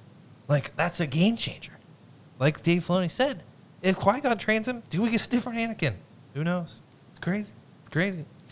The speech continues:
Boy, oh boy, we're in the top three, and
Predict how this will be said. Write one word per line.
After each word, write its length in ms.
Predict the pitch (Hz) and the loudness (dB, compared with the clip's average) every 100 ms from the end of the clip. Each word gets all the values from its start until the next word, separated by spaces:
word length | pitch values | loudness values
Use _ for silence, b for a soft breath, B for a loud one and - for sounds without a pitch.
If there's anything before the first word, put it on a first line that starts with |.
| B B B B B B B B B B B B B B - - - | B B B B B B B B B B B B B B -20 -20 -8
Boy, 360 | 156 170 190 196 | 2 6 8 8
oh 220 | 165 151 | 8 6
boy, 340 | 131 147 180 | 4 8 10
we're 120 | 175 147 | 10 8
in 40 | |
the 80 | 123 | 6
top 440 | - - 160 180 | 2 4 4 2
three, 500 | - 156 160 175 180 | 0 2 4 4 2
and 640 | 156 131 123 120 117 113 | 0 2 4 4 2 0